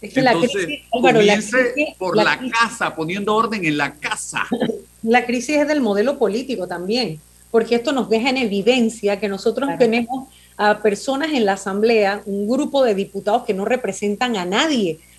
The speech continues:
Speaker 1: porque si un diputado que sale electo por votación popular se presenta ante quienes se supone que lo eligieron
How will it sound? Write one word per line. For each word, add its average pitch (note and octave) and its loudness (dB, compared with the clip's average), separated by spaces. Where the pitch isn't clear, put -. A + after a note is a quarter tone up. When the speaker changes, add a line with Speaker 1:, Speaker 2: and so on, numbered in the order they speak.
Speaker 1:
porque A3 4
si G#3+ -2
un F4 4
diputado G#3+ 4
que A#3 4
sale C#4+ 2
electo C4+ 0
por G3 4
votación A#3+ 0
popular G3+ 4
se A#3+ 2
presenta C4 -2
ante D4+ -2
quienes G#3+ 0
se G3+ 0
supone A#3 -2
que D4 -2
lo G#3 4
eligieron F#3+ -2